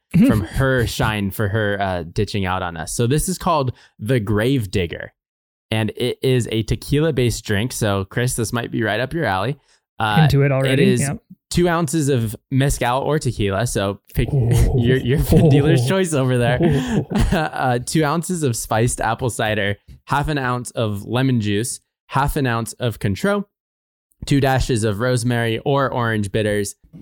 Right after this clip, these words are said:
Speaker 2: uh, and you put all of that into a shaker. You shake it up for a good while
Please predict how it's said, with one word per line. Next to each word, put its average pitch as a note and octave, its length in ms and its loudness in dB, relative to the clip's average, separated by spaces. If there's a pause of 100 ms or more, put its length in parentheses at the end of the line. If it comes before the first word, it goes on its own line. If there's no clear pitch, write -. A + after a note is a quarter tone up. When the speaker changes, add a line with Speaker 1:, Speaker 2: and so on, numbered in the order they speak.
(140)
Speaker 2:
uh, G2 280 0 (100)
and G#2+ 260 -2
you A2 140 0
put C3 260 -2
all B2 220 0
of A#2+ 100 -4
that A#2 220 -2
into A2 280 -2
a G2 60 -2
shaker. D#3 380 -2
You A#2 180 0
shake B2+ 300 -2
it A2+ 100 0
up A#2+ 260 -4
for B2 140 -2
a A2+ 80 0
good A2+ 200 0
while A2 480 -2